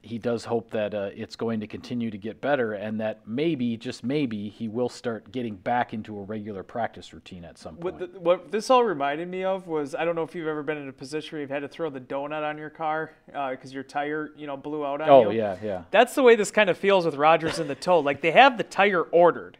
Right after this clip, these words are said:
Speaker 1: <laughs>
Speaker 2: They know that it's gonna be there. You just gotta hope that you, that the, the donut stays, you know, intact here and you can just get to the finish line.
Speaker 1: Yeah.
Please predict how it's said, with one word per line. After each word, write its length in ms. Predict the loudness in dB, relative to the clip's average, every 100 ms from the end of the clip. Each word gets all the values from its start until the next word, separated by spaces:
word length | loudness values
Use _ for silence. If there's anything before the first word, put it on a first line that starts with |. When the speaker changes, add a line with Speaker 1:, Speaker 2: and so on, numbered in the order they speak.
| -6
Speaker 1:
<laughs> 80 | -6 -6 2
Speaker 2:
They 160 | 2
know 280 | 4 8 10
that 160 | 10 6
it's 180 | 2 -2
gonna 160 | -4
be 280 | -2 -4 -2
there. 340 | 2 2 0 -6 _
You 140 | -8 -4
just 260 | 0 4
gotta 240 | 8 8 8
hope 240 | 2 -2
that 180 | -10 -10
you, 60 | -16 _ -2
that 220 | -2 -2
the, 100 | -14 _ -10
the 60 | -10
donut 420 | 2 2 4 0
stays, 560 | -2 -4 -2 -2 -6 -10
you 80 | -6
know, 140 | -4
intact 540 | -4 -6 -2 0 0 -4
here 120 | -8
and 80 | -8
you 60 |
can 140 | -10 -8
just 240 | -8 -4
get 180 | -4 -4
to 80 | -8
the 140 | -10
finish 400 | -6 -6 -6 -8
line. 260 | -6 -6 -4
Speaker 1:
Yeah. 280 | 0 0